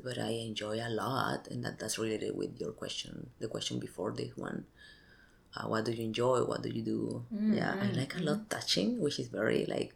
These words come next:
Speaker 1: complicated here in this country, in this city.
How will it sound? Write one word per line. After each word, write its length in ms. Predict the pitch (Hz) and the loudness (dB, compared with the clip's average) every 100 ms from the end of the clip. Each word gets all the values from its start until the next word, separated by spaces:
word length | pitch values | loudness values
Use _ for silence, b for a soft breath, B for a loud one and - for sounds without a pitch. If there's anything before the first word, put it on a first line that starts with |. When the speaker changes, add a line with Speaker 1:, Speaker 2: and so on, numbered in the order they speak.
| - | -10
Speaker 1:
complicated 720 | - 131 127 110 - 78 - | -6 -2 0 2 4 4 4
here 180 | - - | 0 -2
in 180 | - 101 | 0 -2
this 140 | - | -4
country, 400 | - - - - | -6 -8 -4 -2
in 100 | 50 | -2
this 140 | - - | -2 -4
city. 300 | - - | -2 -2